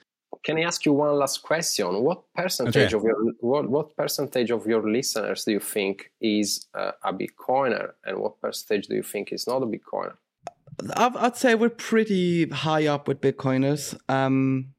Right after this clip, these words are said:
Speaker 3: seventy thirty, maybe?
Speaker 1: Seventy thirty. Well, l-, let, let me, uh, try to, um, you know, convey one last message and maybe also a little suggestion for you, because, uh, one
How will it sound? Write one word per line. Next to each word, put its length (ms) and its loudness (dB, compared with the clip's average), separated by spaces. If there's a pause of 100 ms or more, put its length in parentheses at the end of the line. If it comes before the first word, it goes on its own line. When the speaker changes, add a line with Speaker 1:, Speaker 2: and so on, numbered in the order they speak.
(160)
Speaker 3:
seventy 340 2
thirty, 320 2
maybe? 360 2 (340)
Speaker 1:
Seventy 680 0 (340)
thirty. 480 0
Well, 300 2
l-, 200 0
let, 280 0
let 120 2
me, 320 0
uh, 240 -2 (100)
try 260 0
to, 680 2
um, 760 -4
you 80 -4
know, 80 -2
convey 360 0
one 280 0
last 260 -2
message 720 -2
and 240 -2
maybe 220 0
also 340 -2
a 40 0
little 220 0
suggestion 640 -6
for 200 -4
you, 160 2
because, 460 -2 (380)
uh, 100 -2
one 480 -2